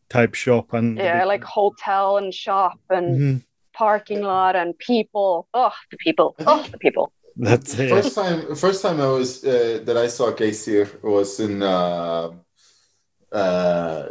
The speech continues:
Speaker 3: two thousand and ten or something like that, and, and then last time was in two thousand seventeen, I think, right? And in between, like, the, like, the tourist infrastructure around it just, like,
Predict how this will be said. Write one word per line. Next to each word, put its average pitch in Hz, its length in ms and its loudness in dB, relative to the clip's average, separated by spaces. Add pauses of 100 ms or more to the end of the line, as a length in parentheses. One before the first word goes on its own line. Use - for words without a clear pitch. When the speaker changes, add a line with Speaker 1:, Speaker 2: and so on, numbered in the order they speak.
(100)
Speaker 3:
two - 200 -12
thousand 104 420 -2
and 82 140 -12
ten 107 480 -8
or 82 120 -16
something 85 300 -8
like 82 160 -8
that, 82 300 -6 (180)
and, 95 320 -4 (520)
and 104 160 -2
then 101 160 0
last 101 320 0
time 87 600 -2
was 87 460 0
in 92 100 -8
two 98 200 -6
thousand 90 500 -2 (1080)
seventeen, 76 1120 -10 (460)
I - 60 -18
think, - 300 -20 (560)
right? 87 280 -10 (340)
And 113 100 -8
in 135 160 2
between, 104 800 -2
like, 92 220 0 (200)
the, - 280 -2 (200)
like, 104 380 2
the 107 160 -2 (160)
tourist 135 400 0
infrastructure 110 720 -2
around 92 260 0
it 87 180 -4
just, 90 220 -6
like, 101 220 0